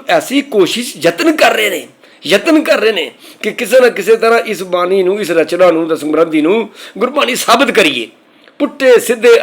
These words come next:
ਅਰਥ ਬਣਾ ਕੇ ਜੋ ਜੀ ਆਵੇ। ਲੇਕਿਨ ਤੁਹਾਡੇ ਸਾਹਮਣੇ ਜਿਹੜੀ ਰੱਖੀ ਇਹਦੇ ਅਰਥ ਮੈਨੂੰ ਤਾਂ ਇਹ ਦਿਸਦੇ ਨੇ, ਜਿਹੜੇ ਇਹ ਇੱਥੇ ਤੁਹਾਡੇ ਸਾਹਮਣੇ ਕਰਕੇ ਦੱਸੇ ਨੇ। ਜੇ ਤੁਹਾਡੇ 'ਚੋਂ ਕਿਸੇ ਹੋਰ ਨੂੰ ਕੋਈ ਅਰਥ ਐਸੇ ਆਉਂਦੇ ਨੇ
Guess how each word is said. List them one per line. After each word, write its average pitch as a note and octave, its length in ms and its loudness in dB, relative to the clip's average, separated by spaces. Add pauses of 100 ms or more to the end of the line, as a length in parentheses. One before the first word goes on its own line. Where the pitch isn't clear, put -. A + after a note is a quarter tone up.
ਅਰਥ G3+ 140 0
ਬਣਾ E3+ 280 2
ਕੇ D3+ 140 -4
ਜੋ F3 140 2
ਜੀ C#3 220 -2
ਆਵੇ। A2+ 240 -4 (1120)
ਲੇਕਿਨ F#3 240 2
ਤੁਹਾਡੇ D3+ 320 2
ਸਾਹਮਣੇ A3 340 0
ਜਿਹੜੀ G#3+ 200 -4
ਰੱਖੀ F#3 300 -6
ਇਹਦੇ G3 240 0
ਅਰਥ - 160 -6
ਮੈਨੂੰ E3 280 -2
ਤਾਂ G3 80 2
ਇਹ G3+ 120 -2
ਦਿਸਦੇ E3 240 -4
ਨੇ, F3 80 -2
ਜਿਹੜੇ E3 280 -2 (400)
ਇਹ D#3 120 2
ਇੱਥੇ D#3 160 -4
ਤੁਹਾਡੇ D#3 220 -4
ਸਾਹਮਣੇ E3 240 -4
ਕਰਕੇ D#3+ 300 -6
ਦੱਸੇ D3 240 -4
ਨੇ। E3 180 -6 (160)
ਜੇ E3+ 80 -2
ਤੁਹਾਡੇ E3 340 0
'ਚੋਂ A3 160 -2
ਕਿਸੇ E3+ 180 -4
ਹੋਰ E3 260 0
ਨੂੰ G3 120 -2
ਕੋਈ F3 200 0
ਅਰਥ D#3+ 140 -2
ਐਸੇ D#3+ 300 -2
ਆਉਂਦੇ D#3 220 0
ਨੇ E3 160 0